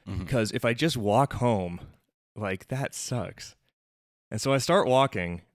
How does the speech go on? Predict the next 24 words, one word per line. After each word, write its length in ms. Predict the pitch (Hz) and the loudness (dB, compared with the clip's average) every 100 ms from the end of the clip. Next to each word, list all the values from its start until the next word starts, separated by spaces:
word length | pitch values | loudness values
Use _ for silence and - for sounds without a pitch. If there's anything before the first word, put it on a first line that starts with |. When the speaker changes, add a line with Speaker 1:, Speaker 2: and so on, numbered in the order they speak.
| _ | _
Speaker 2:
and 120 | 98 | -4
I 60 | 98 | -4
see 180 | - 165 | -2 -2
a 60 | 147 | 0
little 180 | 127 | 0
house, 580 | 104 127 98 - - - _ _ _ _ _ _ _ _ | 0 0 0 -2 -10 -14 _ _ _ _ _ _ _ _
and 440 | 127 120 117 107 104 | -2 2 2 0 -2
I 120 | 107 | -6
go, 360 | 110 110 104 104 _ | -4 0 0 -2 _
"That 180 | 107 123 | -2 -2
guy's 240 | 123 101 95 | 0 -2 0
got 160 | 98 | -2
a 60 | 90 | -2
horse." 420 | 104 95 110 - - | -2 -4 -4 -6 -6
<laughs> 40 | - - - - - - - - - - _ _ _ _ | -6 -6 -8 -10 -8 -6 -8 -8 -10 -12 _ _ _ _
And 240 | 127 120 120 | -2 -2 -2
I 120 | 123 | -2
don't 320 | 123 131 151 | 0 2 2
wanna 220 | 165 180 147 | 2 2 2
be 220 | 135 131 | 0 0
a 60 | |
really 440 | 107 98 185 185 104 | 2 4 4 6 4
bad 360 | 92 90 90 | 0 -2 -4
dude 420 | 85 90 90 87 | -4 -6 -4 -6